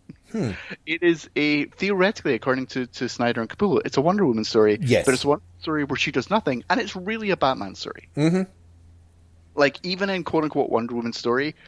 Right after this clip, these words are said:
Speaker 2: all the quote-unquote cool moments are given to Batman.
Speaker 1: Of
Speaker 2: Various
Speaker 1: course.
Speaker 2: members of Batman, helped by the fact that there's, like, seven dem-, different versions of Batman.
Speaker 1: That's right.
Speaker 2: But all the, all the big moments are given to Batman.
Speaker 1: Mm-hmm.
Speaker 2: There is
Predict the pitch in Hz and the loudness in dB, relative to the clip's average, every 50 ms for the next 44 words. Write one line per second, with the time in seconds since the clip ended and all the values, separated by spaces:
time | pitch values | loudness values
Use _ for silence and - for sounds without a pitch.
0 | _ _ _ _ _ _ _ _ _ _ - - - - - - 170 180 175 175 | _ _ _ _ _ _ _ _ _ _ -20 -8 0 4 6 6 6 6 4 2
1 | 160 151 151 139 - - - 139 135 131 127 - - 113 98 - - - 127 117 | 2 0 0 0 -2 -6 -4 -4 -2 -2 -4 -4 -4 -4 -4 -4 -2 0 2 2
2 | 110 120 160 233 208 135 120 - - - - 170 190 185 185 190 175 - - - | 2 2 2 2 2 0 -2 -4 -6 -2 -2 0 0 0 0 -2 -2 -4 0 0
3 | 123 117 - - 110 110 107 110 - 135 123 113 101 95 98 85 85 123 190 220 | 0 0 0 -4 -8 -8 -8 -4 2 2 2 2 2 0 0 0 0 0 -2 -2
4 | - - - - - 98 - - 101 107 131 165 - - - - - 226 311 - | -4 -10 -16 -18 -18 -20 -16 -10 -6 -6 -6 -6 -6 -12 -8 -2 2 2 4 4
5 | 247 185 156 151 - 165 151 139 - 139 117 120 120 110 - 107 98 - - - | 4 2 2 2 2 0 0 0 -2 -8 -8 -8 -8 -6 -6 -8 -8 -8 -12 -18
6 | - - - 101 - 139 190 214 170 - 135 117 107 - - 139 - - - - | -14 -8 -6 -6 -4 -4 -4 -4 -4 -4 -4 -6 -6 -8 -14 -16 -20 -20 -20 -20
7 | - - - - 127 120 107 - 104 143 - - 120 113 107 - 110 120 - - | -20 -12 -6 -6 -4 -4 -2 0 0 0 -2 -4 -8 -8 -4 -2 0 2 2 0
8 | - - - - - - - - - - - - 101 - - - 156 - - - | -2 -6 -8 -8 -12 -4 2 2 2 4 4 2 0 2 4 4 4 4 2 -2
9 | 127 135 156 156 - _ - 135 123 - - - 127 139 143 139 135 151 135 127 | -2 -2 -2 -2 -4 _ -14 -14 -14 -8 -2 2 2 2 2 0 0 -2 -2 -2
10 | 127 120 117 113 - 107 104 98 101 92 - - - - - - - _ - 120 | -2 -6 -6 -6 -10 -10 -10 -10 -12 -12 -10 -10 -10 -10 -12 -16 -18 _ -6 -2
11 | 123 127 131 139 147 143 - _ _ _ _ _ _ _ _ _ _ _ _ _ | -2 0 0 -2 -4 -6 -10 _ _ _ _ _ _ _ _ _ _ _ _ _
12 | _ _ _ _ _ _ _ _ _ _ _ _ _ _ _ _ _ _ _ _ | _ _ _ _ _ _ _ _ _ _ _ _ _ _ _ _ _ _ _ _
13 | _ _ _ _ _ - - - - _ _ - 185 180 185 - 175 175 180 185 | _ _ _ _ _ -20 -20 -20 -20 _ _ 2 4 4 4 4 4 2 2 2
14 | 180 165 - - - - | 0 -4 -6 -8 -8 -10